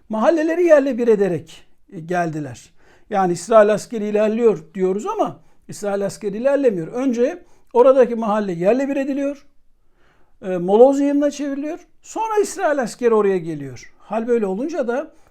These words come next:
tabii ki İsrail askerinin, e, asker kaybetme ihtimali düşüyor. Orada canlı kalmamış oluyor çünkü büyük oranda. Hava desteği var. Çok yoğun bir hava desteği kullanıyorlar. Ve bir üçüncü faktör daha var geçmişe kıyasladığımız zaman.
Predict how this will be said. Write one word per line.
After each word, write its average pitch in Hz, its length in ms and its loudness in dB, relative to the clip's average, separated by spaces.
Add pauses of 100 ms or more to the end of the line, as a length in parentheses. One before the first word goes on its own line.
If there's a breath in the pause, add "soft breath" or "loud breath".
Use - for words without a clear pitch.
(140)
tabii 247 320 -6
ki 285 320 -8 (200 soft breath)
İsrail 233 420 -6
askerinin, 170 600 -10 (140)
e, 156 140 -12 (120)
asker 247 360 -2
kaybetme 175 460 -10
ihtimali 202 460 -8
düşüyor. 247 480 -2 (500)
Orada 185 260 -10
canlı 220 340 -2
kalmamış 170 500 -4
oluyor 139 320 -16
çünkü 254 400 -12 (360 soft breath)
büyük 160 240 -8
oranda. 147 420 -16 (1080)
Hava 247 320 4
desteği 208 420 -2
var. - 320 -4 (380 soft breath)
Çok 170 220 -10
yoğun 208 260 0
bir 202 40 -2
hava 185 220 -2
desteği 175 380 -8
kullanıyorlar. 147 760 -10
Ve 311 180 -10
bir 330 60 -8
üçüncü 349 360 -8
faktör 233 440 -2
daha 247 180 2
var 190 100 -2
geçmişe 190 580 -8
kıyasladığımız 180 680 -12
zaman. 302 380 -8